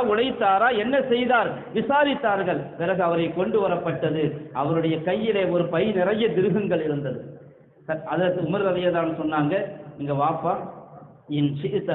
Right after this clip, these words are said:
ஃபல் ஆன ஃபர்து. நீ விரும்பினால்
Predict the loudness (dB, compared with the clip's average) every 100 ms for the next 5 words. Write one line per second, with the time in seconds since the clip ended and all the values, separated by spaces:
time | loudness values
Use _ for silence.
0 | -2 -2 -2 -2 -2 -2 -4 -4 -6 -10
1 | -14 -16 -20 -20 -20 _ -20 -20 -8 -4
2 | 0 2 2 2 0 0 0